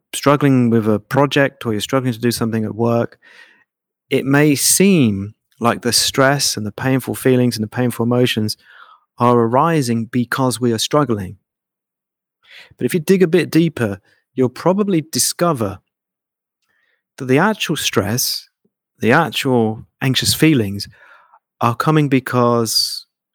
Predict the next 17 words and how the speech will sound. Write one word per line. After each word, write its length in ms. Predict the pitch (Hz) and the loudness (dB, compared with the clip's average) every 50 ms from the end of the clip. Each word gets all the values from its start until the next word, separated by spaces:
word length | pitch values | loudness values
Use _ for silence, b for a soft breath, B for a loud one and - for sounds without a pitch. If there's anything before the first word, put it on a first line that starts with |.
| _ _ _ - | _ _ _ -4
we're 120 | 127 120 113 | -4 -4 -2
concerned 460 | - 117 110 - - - 127 123 120 | -2 -4 -4 -4 -2 0 2 2 2
about 220 | 110 120 113 113 | 2 0 0 0
what 340 | 113 113 113 123 135 - - | 0 0 2 0 0 0 -4
other 220 | - 113 113 107 113 | -6 -4 -4 -4 -4
people 300 | - - 107 98 - - | -6 -4 -6 -6 -6 -8
think 280 | - - 123 120 113 | -4 -2 0 0 0
of 140 | - 104 95 | 0 -2 -4
us. 340 | 95 92 92 - - - _ _ _ _ _ _ _ _ _ _ _ _ _ _ - | -4 -10 -10 -12 -16 -18 _ _ _ _ _ _ _ _ _ _ _ _ _ _ -4
A 20 | |
good 140 | 110 - 151 | 0 2 2
example 480 | 143 127 117 - 135 139 143 135 - 135 | 2 2 2 2 2 2 2 2 0 -2
to 160 | - - 123 | -2 0 0
illustrate 380 | 131 151 147 - - 131 120 - | 0 0 0 -2 0 -2 -2 -2
this 200 | 113 110 - - | -2 -6 -6 -8
would 100 | 117 - | -8 -4
be, 260 | 120 113 113 110 | -4 -4 -4 -4